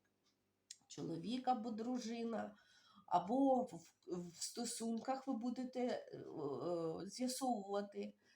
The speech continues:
ваші стосунки. Ну, я не можу сказати, що це, так, знаєте, е, бій за життя.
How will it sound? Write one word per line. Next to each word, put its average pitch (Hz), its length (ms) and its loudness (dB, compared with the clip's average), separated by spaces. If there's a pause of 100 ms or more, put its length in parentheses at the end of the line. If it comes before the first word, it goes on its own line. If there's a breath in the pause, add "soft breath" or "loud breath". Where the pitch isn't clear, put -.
(240 soft breath)
ваші 226 440 0
стосунки. 202 840 -2 (1080 soft breath)
Ну, 269 320 6
я 254 160 4
не 269 100 6
можу 370 300 6
сказати, 285 560 4
що 202 260 -2
це, 240 520 8
так, 156 180 2
знаєте, 190 540 0 (640 loud breath)
е, 160 500 0 (180)
бій 208 560 2 (260)
за 190 280 0
життя. 196 440 -4